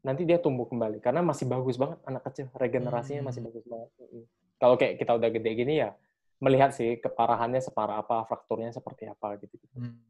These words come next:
Speaker 1: Mm-mm.
Speaker 2: Terus, Dok, aku jadi keingetan nih, kalau misalnya,
Speaker 1: Mm.
Speaker 2: kan ada tuh beberapa orang yang ngomong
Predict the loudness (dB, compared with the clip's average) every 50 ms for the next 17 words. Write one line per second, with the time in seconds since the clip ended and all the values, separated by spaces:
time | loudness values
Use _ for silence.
0 | _ _ _ _ _ _ _ _ _ _ _ _ -20 -18 -16 -16 -16 -16 -16 -16
1 | -16 -6 -2 0 0 4 4 4 4 4 2 2 4 4 6 6 6 4 4 6
2 | 4 4 6 4 2 4 4 4 4 4 2 2 0 -6 _ _ _ _ 0 4
3 | 4 6 6 4 2 4 4 4 6 6 6 6 4 4 2 0 -6 _ _ _
4 | _ _ _ _ 2 2 4 6 6 6 6 6 6 6 6 4 2 2 -2 _
5 | _ _ _ _ _ _ _ _ _ _ _ 0 0 2 4 4 4 4 4 6
6 | 6 6 6 6 4 4 2 0 0 0 0 0 0 -2 -2 -6 -10